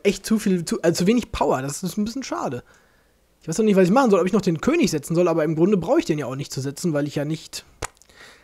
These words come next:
Bin ja nicht unbedingt gezwungen, hier was zu machen. Okay, der war ein bisschen zu stark. Wir verlieren sogar noch zwanzig Pokale, aber ist egal.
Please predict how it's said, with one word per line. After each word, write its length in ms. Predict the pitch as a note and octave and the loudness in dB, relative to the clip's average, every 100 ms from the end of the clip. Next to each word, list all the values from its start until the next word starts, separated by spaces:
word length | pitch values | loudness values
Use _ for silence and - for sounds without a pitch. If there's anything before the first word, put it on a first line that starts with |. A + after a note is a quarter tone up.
| _ _ _ _ - | _ _ _ _ 4
Bin 120 | A#3+ | 8
ja 60 | |
nicht 160 | B3 C4+ | 8 8
unbedingt 220 | C#4+ C#4 | 4 2
gezwungen, 560 | A3 - - F3+ D#4 C#4 | 0 -4 -2 2 2 2
hier 180 | A#3 B3 | 2 2
was 160 | A#3+ | 0
zu 80 | - | -2
machen. 240 | A#3+ - | 0 0
Okay, 220 | F3+ F3+ F#3+ | 0 2 4
der 100 | E3 | 4
war 100 | F3+ | 0
ein 100 | F3+ | 0
bisschen 180 | - | -6
zu 80 | - | -10
stark. 260 | D#3 C3+ B2+ | -6 -6 -6
Wir 80 | C#3 | 0
verlieren 300 | G3+ C#4 G#3 | 2 2 4
sogar 140 | G3+ | 4
noch 100 | F#3+ | 4
zwanzig 240 | G3 F#3+ | 0 -2
Pokale, 340 | F#3+ F3 F#3 G3+ | -2 -2 2 2
aber 100 | F3 | 2
ist 120 | G3 | 2
egal. 400 | E3+ C#3 F3+ A#3 | 2 4 0 -2